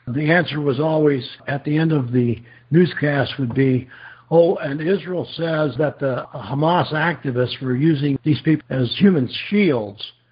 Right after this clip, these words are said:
which is why they were bombed." So the total lack of attention to truth i-, is really part of the Zionist argument, and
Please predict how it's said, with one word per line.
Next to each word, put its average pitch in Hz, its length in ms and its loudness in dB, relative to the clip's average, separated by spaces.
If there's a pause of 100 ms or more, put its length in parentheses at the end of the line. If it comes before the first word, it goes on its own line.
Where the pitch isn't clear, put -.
(420)
which 143 200 -10
is 123 160 -8
why 143 240 0
they 131 160 -2
were 120 160 -4
bombed." 120 480 -2
So 135 320 2 (580)
the 160 400 -2 (120)
total 185 420 6
lack 165 420 -4
of 127 180 -12 (200)
attention 151 640 0
to 120 80 -10
truth 135 520 0 (920)
i-, 180 220 0
is 151 180 -4
really 226 300 2
part 180 500 -2
of 135 220 -10
the 131 160 -8
Zionist 147 520 -4
argument, 131 560 -6 (760)
and 156 240 0